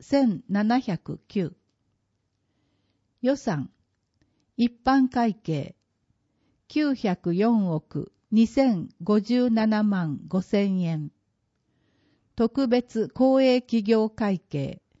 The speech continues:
四百九十五億九千二百五十万八千円。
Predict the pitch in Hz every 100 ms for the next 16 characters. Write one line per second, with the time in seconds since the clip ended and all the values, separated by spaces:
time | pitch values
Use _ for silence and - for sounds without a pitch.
0 | _ _ _ _ _ 254 285 285 220 190
1 | 175 - 254 254 190 165 156 151 165 214
2 | 170 - - 143 - _ _ - 269 277
3 | 269 254 240 170 185 208 214 - 196 170
4 | 196 190 240 233 220 208 170 139 - 175
5 | - - 185 170 165 135 139